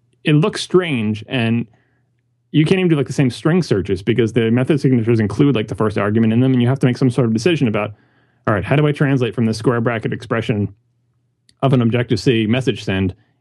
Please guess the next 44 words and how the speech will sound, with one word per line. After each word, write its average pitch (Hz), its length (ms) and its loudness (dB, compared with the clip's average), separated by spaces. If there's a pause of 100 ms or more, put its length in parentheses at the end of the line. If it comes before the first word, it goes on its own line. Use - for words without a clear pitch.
(100)
into 143 520 2 (400)
my 113 340 2
object 123 500 -4
dot 120 280 -4
something 117 440 0
parens 110 600 0
version 101 580 0
in 98 200 0
Ruby? 95 320 0
And 90 140 -2
so - 80 0
they 90 80 2
just 90 160 0
choose 98 220 0
a 101 40 4
way 95 120 2
to 95 80 -2
do 151 180 0
it, 139 80 -2
but 113 140 -2
it 104 80 -4
just 110 180 -4
ends 98 160 -2
up 101 140 -6
being 92 340 0
weird. 87 340 0 (800)
Uh, - 240 -4 (1080)
and 135 140 4
so 143 320 -2 (140)
you're 151 180 4
using, 160 640 0 (540)
eh, - 160 -6 (260)
you 147 80 2
know, 120 100 2
getting 156 220 2
back 135 140 -2
to 151 60 -4
the 135 60 -2
high 143 120 0
level 131 200 -2
versus 117 180 -4
low 131 200 0
level 110 260 -2
thing, 104 320 -4